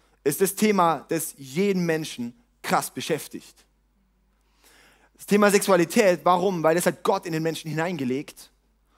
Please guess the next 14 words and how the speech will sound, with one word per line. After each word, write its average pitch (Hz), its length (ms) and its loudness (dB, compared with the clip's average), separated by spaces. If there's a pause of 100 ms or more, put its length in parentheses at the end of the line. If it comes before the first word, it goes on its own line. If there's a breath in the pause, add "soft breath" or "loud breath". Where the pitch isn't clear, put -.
(440 soft breath)
und 175 440 0 (200)
dort 208 380 2 (1700)
ins 165 280 -4
Bild 220 260 0
von 160 240 -2 (120)
Ehe, 180 460 -4 (580)
was 165 160 -2
etwas 160 500 -2
Heiliges 208 520 -2
ist, - 340 -16
was - 300 -8
Gott 196 240 -4
geschaffen 123 480 -8
hat. - 120 -18